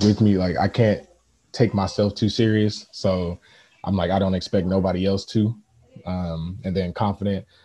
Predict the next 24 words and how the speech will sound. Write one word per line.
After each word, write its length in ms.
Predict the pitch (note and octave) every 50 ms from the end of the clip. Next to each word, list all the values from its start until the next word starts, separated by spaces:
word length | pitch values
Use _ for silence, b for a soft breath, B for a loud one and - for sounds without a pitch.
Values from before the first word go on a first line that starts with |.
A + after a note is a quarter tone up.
| b b b
uh, 60 | - - -
it, 120 | - - - - - -
it 120 | B2 A#2+ -
kinda 200 | C#3 A#2 G2+ F#2+
ties 380 | - - A#2+ G2+ G2 F#2+ F2
into 260 | F#2+ F#2+ F#2 F2+ - F#2+
the 100 | F2+ F2+
same 320 | - - G2+ F#2+ F#2 F#2
thing. 360 | - - G2 G2 G2 F#2+ G2 G2+ F#2+
It's 100 | F2+ F2
just 160 | F2+ E2+ -
the 80 | - F2
w-, 120 | F2 E2+ G#2
you 60 | A2
know, 80 | F#2 F2
you 140 | F2+ F2+ F2
kinda 260 | - - G2 F#2 F2+
gotta 380 | E2+ F2+ F2 F2+ F2+ G2 G#2+ - -
walk 220 | - G2 F#2 - -
it 40 | F2
like 220 | F#2 F#2+ F2+ -
you 60 | F#2+
talk 300 | - - G2+ F#2+ F2 -
it, 140 | - - -